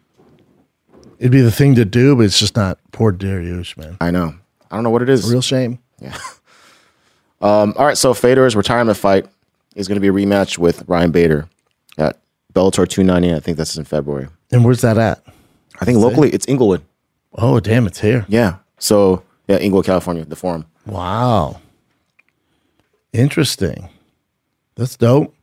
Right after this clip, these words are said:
Speaker 2: So if we don't do a fight companion, I'll probably just go.
Speaker 1: You're gonna go?
Speaker 2: Yeah. If we don't do a fight companion.
Speaker 1: We probably won't do a fight companion for that.
Speaker 2: <laughs> Okay.
Speaker 1: Oh, no, it's February fourth. That's the big U F C too.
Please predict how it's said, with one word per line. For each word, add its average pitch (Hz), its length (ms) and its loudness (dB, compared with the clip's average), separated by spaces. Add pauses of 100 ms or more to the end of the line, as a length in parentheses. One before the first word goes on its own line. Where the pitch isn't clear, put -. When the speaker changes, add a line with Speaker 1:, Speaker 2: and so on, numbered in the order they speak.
(160)
Speaker 2:
So 113 180 0
if 104 100 0
we 139 100 4
don't 156 240 2
do 143 240 6
a 101 40 2
fight 123 220 0
companion, 98 340 -2
I'll 95 120 0
probably 95 240 -2
just 76 180 -8
go. 85 320 -2
Speaker 1:
You're 123 140 4
gonna 120 140 4
go? 131 240 2
Speaker 2:
Yeah. 78 200 -2 (480)
If 107 160 -2
we 110 60 2
don't 95 100 4
do 87 80 0
a 78 40 -2
fight 82 180 -6
companion. 76 280 -12 (240)
Speaker 1:
We 101 80 -10 (200)
probably 101 280 -2
won't 90 140 -6
do 95 80 -10
a - 20 -12
fight 87 220 -12
companion 82 240 -16
for - 80 -20
that. - 320 -4 (340)
Speaker 2:
<laughs> - 40 -16
Okay. - 360 -4 (500)
Speaker 1:
Oh, 135 80 0
no, 170 120 6
it's 123 80 0
February 147 280 2
fourth. 139 280 0
That's 117 180 -6
the 117 80 -4
big 104 240 -2
U 107 80 0
F 95 80 -4
C 104 180 -6
too. 98 220 -10